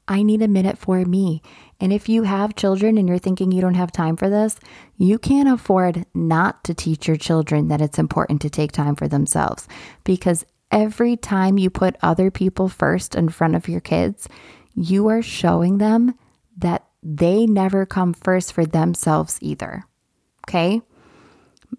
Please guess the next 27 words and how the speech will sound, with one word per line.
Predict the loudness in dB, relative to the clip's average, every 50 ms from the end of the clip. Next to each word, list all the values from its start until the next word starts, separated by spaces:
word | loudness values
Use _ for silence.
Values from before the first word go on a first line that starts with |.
| -10 _ 0
I | 0 0 2
put | 0 0 0
myself | 2 2 0 2 2 0 0 0 0
in | 0 0
timeout | 0 0 0 0 0 0 0 0 0 -2
and | -2 -4 -2
my | -2 -2 -4 -4
kids | -6 -6 -8 -8 -8 -6
say, | -6 -4 -4 -4 -4
"Do | -4 -4 -2
you | 0 0 2 2 4
need | 4 4 4
a | 2
break? | 0 0 -2 -2 0 0 -2 -4 -8 -12 -20 -20 -20 _ -4
Just | -2 -2 -2 -4 -6 -4
five | -2 0 0 0 0 0 -2
minutes?" | -2 0 0 0 -2 -4 -6 -12 -12 -12 -14 -20 -20 _ _ _ _ -20 _ _ 0
They | 2 4 4 4 4
know. | 4 4 4 2 2 0 -2 -2 -4 -12 _ _ _ _ _ _
They | 0 2 4 4
understand. | 4 4 2 2 0 -2 -2 -4 -6 -4 -2 -2 -2 0 -2 -4 -4 -8 -12 -12 -6
And | -4 -2
it's | -2 -2 -4 -6 -14
so | -10 -2 0 0 2 2
huge. | 0 -2 -2 0 0 2 0 0 -4 -6 -14 -18 -20 -20 -20 -20 -10 -4
My | -2 0 0 0
son | 0 0 0 2 2 4 2 2 0